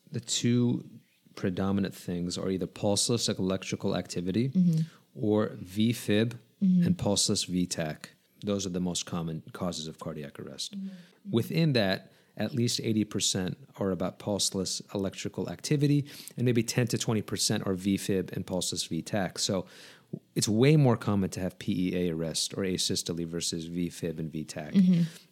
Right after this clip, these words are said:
Speaker 1: And each of those categories have their own etiologies and most likely causes for why they happen.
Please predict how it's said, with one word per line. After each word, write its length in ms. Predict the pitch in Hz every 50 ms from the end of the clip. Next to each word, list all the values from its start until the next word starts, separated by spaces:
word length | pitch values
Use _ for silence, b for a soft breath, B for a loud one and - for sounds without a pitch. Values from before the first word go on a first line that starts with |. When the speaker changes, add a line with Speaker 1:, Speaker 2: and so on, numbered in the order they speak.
| - -
Speaker 1:
And 200 | 202 202 139 - - - _ _ b b b b b b _
each 280 | - 143 147 139 - -
of 140 | 143 110 98
those 220 | 120 104 113 113
categories 680 | - - 107 98 95 95 90 85 90 87 87 87 85
have 480 | - - - 101 101 98 95 92 87 90
their 200 | 92 90 85 87
own 160 | 95 87 85 87
etiologies 680 | 87 85 85 87 85 85 85 87 82 80 85 82 80
and 100 | 82 85 87
most 240 | 98 101 98 -
likely 460 | - 95 95 98 104 104 - - 92 82
causes 560 | - - - 90 92 95 95 85 85 85 82
for 140 | - - 87
why 180 | 85 85 80
they 100 | 78 80
happen. 460 | 78 85 92 98 95 - 80 76 76